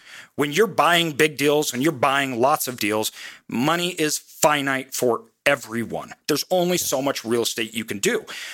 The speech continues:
Whether you have a hundred thousand dollars or five million, your money is very finite in real estate. So for that bucket, I went the totally hard way.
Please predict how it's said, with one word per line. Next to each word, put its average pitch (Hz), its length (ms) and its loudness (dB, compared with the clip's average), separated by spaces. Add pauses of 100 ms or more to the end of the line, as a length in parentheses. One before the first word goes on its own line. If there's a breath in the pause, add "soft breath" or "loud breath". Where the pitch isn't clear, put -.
(120)
Whether 165 260 4
you 170 360 0
have 165 220 0
a 143 60 2
hundred 220 540 -2
thousand 165 420 2
dollars 110 440 0 (320 loud breath)
or 147 160 2
five 151 420 0
million, 135 640 0
your 165 180 4
money 220 240 2
is 226 120 -2
very 147 420 0
finite 113 440 -2
in 90 120 -8
real 92 160 -4
estate. - 360 -6 (380 loud breath)
So 165 400 0
for 135 160 0
that 165 460 2
bucket, 117 460 -2 (420 soft breath)
I 190 100 4
went 185 380 0 (100)
the 139 220 0 (160)
totally 214 560 2
hard 127 300 0
way. 85 280 -8